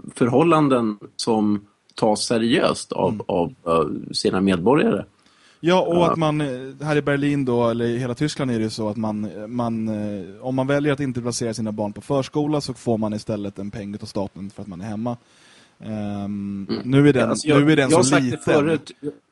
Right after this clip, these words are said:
Speaker 2: Eh, den är så liten, den här
Speaker 1: Mm.
Speaker 2: summan, så det, men det är symboliskt, det är viktigt. Alltså att man,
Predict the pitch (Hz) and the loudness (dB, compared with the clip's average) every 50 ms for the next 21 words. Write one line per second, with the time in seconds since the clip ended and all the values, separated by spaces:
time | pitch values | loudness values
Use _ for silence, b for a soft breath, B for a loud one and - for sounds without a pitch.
0 | _ _ _ _ 117 120 120 120 117 123 131 135 135 120 - 131 135 143 135 123 | _ _ _ _ -12 -8 -6 -4 -2 -2 -2 -2 -2 -2 -2 -2 0 0 0 0
1 | 123 - 151 143 123 110 135 131 120 107 107 110 107 117 110 117 117 117 107 123 | 0 -2 -2 -2 0 0 0 0 0 0 -2 -2 -4 -4 -4 -4 -4 -4 -2 -2
2 | 127 127 127 131 131 127 - - 139 135 135 135 156 175 208 214 202 165 135 - | -2 0 2 2 2 2 2 2 0 2 4 4 4 6 4 4 0 -2 -4 -4
3 | - 110 107 113 139 139 - - - - 190 135 - - 117 113 113 120 113 110 | -6 -10 -10 -10 -10 -10 -12 -12 -8 -6 -6 -4 -4 -4 -6 -4 -2 -2 -2 -2
4 | 120 117 117 117 113 | -2 -2 -2 -4 -6